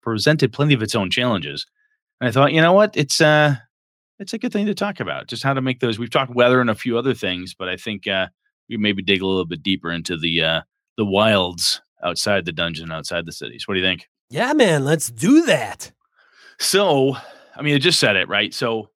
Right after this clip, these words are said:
Speaker 1: your wilderness environments, anything, I'm, I'm talking planetary in a space game, modern, whatever it is. Anytime you're out in the woods, out,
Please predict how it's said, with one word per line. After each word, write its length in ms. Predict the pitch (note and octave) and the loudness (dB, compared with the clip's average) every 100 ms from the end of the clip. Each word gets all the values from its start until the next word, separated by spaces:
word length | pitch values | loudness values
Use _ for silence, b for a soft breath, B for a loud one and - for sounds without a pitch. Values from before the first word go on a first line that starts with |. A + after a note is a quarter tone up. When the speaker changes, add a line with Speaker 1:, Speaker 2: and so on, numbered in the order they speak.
| B B | B B
Speaker 1:
your 140 | B2+ C3+ | -2 2
wilderness 460 | F3 G3 D#3 C3 | 2 2 0 -2
environments, 500 | A#2 G2+ G2 F#2 F2+ - | -4 -4 -4 -4 -4 -2
anything, 340 | D3+ C3+ B2 | 2 2 0
I'm, 100 | A2+ | 0
I'm 220 | A2+ C3 | 0 0
talking 280 | C#3+ C#3 G#2+ | 0 0 0
planetary 800 | F#2+ B2 B2 A#2+ B2+ A#2+ A#2 A2+ | -4 -2 0 0 -2 0 0 0
in 120 | G2+ | 0
a 60 | F#2 | -2
space 340 | - A2 G#2 | -4 -2 -2
game, 440 | - G#2 G#2 G2+ F#2+ _ _ _ _ _ _ - - | -2 -2 -2 -4 -6 _ _ _ _ _ _ -20 -10
modern, 520 | G2 G2+ G#2 G#2 G2+ | -2 2 2 2 2
whatever 320 | G2 G2+ G2+ F#2 | 2 2 2 0
it 60 | |
is. 140 | E2+ E2 | -4 -2
Anytime 560 | B2 C#3+ D3 C#3 C3 | -2 0 2 2 2
you're 520 | A2 G#2 G#2 G#2 G2+ - _ _ _ _ _ A2+ | 0 0 0 -2 -4 -8 _ _ _ _ _ 0
out 180 | C#3 - | 2 2
in 100 | C#3 | 2
the 80 | A#2+ | 2
woods, 340 | A#2 G2+ A2+ | 4 2 4
out, 360 | F2+ A#2+ - | 2 2 0